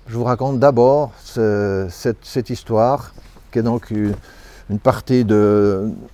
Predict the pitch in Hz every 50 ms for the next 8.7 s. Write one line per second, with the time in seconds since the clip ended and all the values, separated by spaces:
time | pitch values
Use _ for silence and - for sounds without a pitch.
0 | - - 120 113 127 135 127 107 107 98 92 - - 127 135 131 - - 110 98
1 | 98 95 95 95 85 - 98 - - - 107 104 101 95 90 87 82 82 80 78
2 | 80 78 78 80 - - - 107 113 117 113 104 101 - - 90 80 60 - -
3 | - - - - - - - - - - - - - - - - - - - -
4 | - - - - - - - - - - - - - - - - _ _ - -
5 | - - - - - - - - - - - - - - - - - - - -
6 | - - - - - - - - - - - - - - - - - - - -
7 | - - - - 170 - 240 233 220 208 165 135 127 120 143 196 208 143 - -
8 | - 131 131 123 - - - 247 220 147 110 113 165